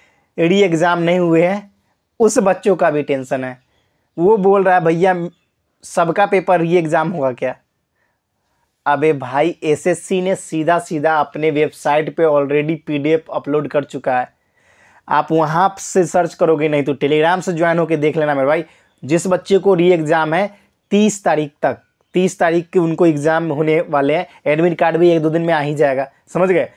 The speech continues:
तो सबके री एग्जाम नहीं होंगे, टेंशन इस चीज़ से ना लो। और एक सबसे और इंपॉर्टेंट पॉइंट्स ये है मेरे भाई, अगर आपके ये एसएससी वाले अगर फिजिकल ही लेट कराने थे,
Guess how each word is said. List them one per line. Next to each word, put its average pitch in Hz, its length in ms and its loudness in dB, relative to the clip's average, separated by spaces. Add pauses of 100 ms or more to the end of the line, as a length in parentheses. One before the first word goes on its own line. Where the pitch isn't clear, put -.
(260)
तो - 60 -2
सबके 180 600 2
री 180 160 4
एग्जाम 170 320 2
नहीं 170 140 2
होंगे, 175 200 2
टेंशन 170 400 0
इस 170 160 -2
चीज़ 185 180 0
से 190 80 0
ना 180 140 2
लो। 135 240 -2 (520)
और 190 320 2
एक 190 240 0
सबसे 190 420 0
और 175 260 2
इंपॉर्टेंट 165 480 -2
पॉइंट्स 165 360 -4
ये 151 240 0
है 151 100 -4
मेरे 131 160 -4
भाई, 147 200 -2 (500)
अगर 175 260 2
आपके 196 600 -2 (440)
ये 165 160 2
एसएससी 180 360 -2
वाले 156 300 2
अगर 165 340 0
फिजिकल 165 480 0
ही 185 120 0
लेट 170 200 -2
कराने 139 440 -4
थे, 202 140 -4